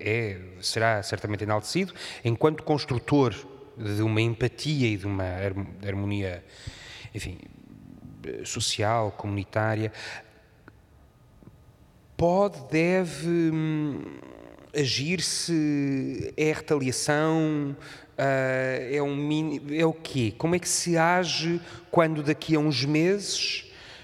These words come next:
nós vamos estar com a Igreja no centro do país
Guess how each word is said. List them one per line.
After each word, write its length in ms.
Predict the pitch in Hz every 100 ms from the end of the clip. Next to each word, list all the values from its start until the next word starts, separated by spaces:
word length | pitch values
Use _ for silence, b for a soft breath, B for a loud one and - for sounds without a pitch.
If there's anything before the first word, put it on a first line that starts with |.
| B
nós 300 | 151 175 147
vamos 280 | 160 170 -
estar 540 | - - 165 170 -
com 220 | 190 196
a 60 | 180
Igreja 480 | 156 160 170 160 175
no 100 | 196
centro 720 | - - 208 220 190 - - - - - - -
do 220 | 123 135
país 800 | - 143 135 170 208 - - -